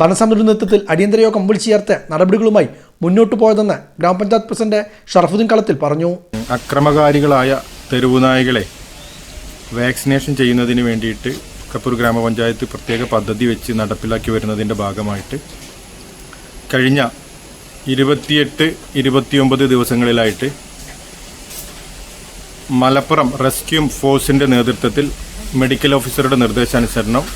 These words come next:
Speaker 2: നമ്മൾ വാക്സിനേഷൻ ചെയ്തു വരികയാണ്. ഏകദേശം മുന്നൂറോളം നായ്ക്കളെ ഇന്നലെയും ഇന്നുമായിട്ട് വാക്സിനേഷൻ ചെയ്തിട്ടുണ്ട്. നമ്മളെ സംബന്ധിച്ച് പ-, ഗ്രാമപഞ്ചായത്തിനകത്ത് വലിയ പ്രയാസമായിരുന്നു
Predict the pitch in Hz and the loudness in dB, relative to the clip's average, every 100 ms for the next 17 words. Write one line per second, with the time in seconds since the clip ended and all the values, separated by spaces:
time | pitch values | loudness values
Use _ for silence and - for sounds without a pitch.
0 | - - - - - - - - 127 123 | -12 -14 -14 -14 -14 -14 -16 -6 2 2
1 | 127 127 123 120 131 131 131 120 113 123 | 2 0 -2 0 0 2 2 2 2 2
2 | 113 110 110 107 - - 107 - - - | 2 2 0 2 2 2 2 2 0 0
3 | - - - - - - - 139 143 151 | 0 -4 -4 -6 -6 -4 0 2 2 2
4 | 156 143 151 160 165 170 170 180 180 - | 4 4 4 4 4 4 4 4 0 -4
5 | - 147 147 143 147 139 139 139 147 139 | -2 0 2 2 2 4 4 4 4 4
6 | 135 139 131 123 139 127 120 107 123 123 | 4 4 4 2 2 2 2 2 0 0
7 | 131 117 101 107 - - - - - - | 0 0 0 -2 -2 -2 -2 0 0 0
8 | - - - - - - - - - 127 | 0 0 0 0 0 0 0 0 0 2
9 | 135 143 143 139 135 139 139 131 131 131 | 4 4 4 4 4 2 2 2 0 -2
10 | 131 131 135 135 135 139 139 127 - 147 | 0 2 4 4 2 4 2 2 2 2
11 | 156 143 131 135 151 160 110 - 131 131 | 2 2 4 4 4 2 2 0 2 2
12 | 131 143 135 127 127 131 | 2 4 4 4 2 2